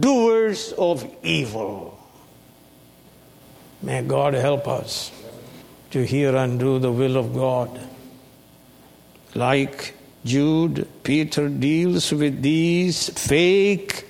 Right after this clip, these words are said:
pastors in Second Peter two. They are, listen,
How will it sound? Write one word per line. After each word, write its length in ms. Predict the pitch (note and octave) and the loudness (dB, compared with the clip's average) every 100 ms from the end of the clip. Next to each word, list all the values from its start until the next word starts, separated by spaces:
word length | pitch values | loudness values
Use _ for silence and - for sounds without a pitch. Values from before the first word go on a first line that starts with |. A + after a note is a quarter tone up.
| - - | -10 -2
pastors 1080 | D#3+ D3 C3 - A#2+ G#2+ G2+ F2 - - - - - - - - - - - - - | 0 2 0 -2 -2 -4 -4 -6 -6 -8 -12 -20 -20 -20 -20 -20 -20 -20 -20 -20 -8
in 220 | C3+ B2+ | -2 -2
Second 540 | G#2+ - C#3 - C3+ A#2 | 0 0 0 -2 -4 -2
Peter 340 | C#3+ C#3 C#3 | 0 2 0
two. 500 | C3 C3+ A#2+ G#2 - - - - - - - - - - - - - - - - | -2 -4 -4 -6 -10 -18 -20 -20 -20 -20 -20 -20 -20 -20 -20 -20 -20 -20 -20 -4
They 640 | C3+ C#3+ E3+ F#3+ G#3+ A3+ | 0 2 4 4 4 0
are, 840 | - F#3 F#3 F3+ G3 C4 C#4+ B3 E3+ - - | 0 0 2 4 4 4 2 0 -4 -10 -2
listen, 540 | F#3 F#3+ - C#3+ A#2 | 0 0 -2 -4 -6